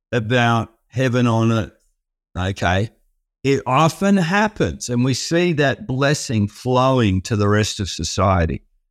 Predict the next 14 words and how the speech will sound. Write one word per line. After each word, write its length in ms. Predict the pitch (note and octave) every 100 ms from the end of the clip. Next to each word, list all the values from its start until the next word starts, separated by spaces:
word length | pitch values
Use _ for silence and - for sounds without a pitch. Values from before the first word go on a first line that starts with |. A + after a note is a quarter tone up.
| _ _
throughout 300 | - G#2+ G2+
the 80 | G#2+
book 260 | F#2+ G#2+ G2
of 100 | E2+
Acts. 640 | G#2 E2 A#1 - _ - _ _ _ _
But 120 | G#2 G2+
we're 240 | A2+ B2
also 380 | D3+ - B2+ G#2+
seeing 600 | - - G#2 G2+ F2+ E2+
there's 220 | A#2+ D#3+ C3
a 80 |
spiritual 560 | G2 - A2+ A2+ A2 E2+
battle 480 | C#2+ E2+ G2 E2+ -
here. 140 | E2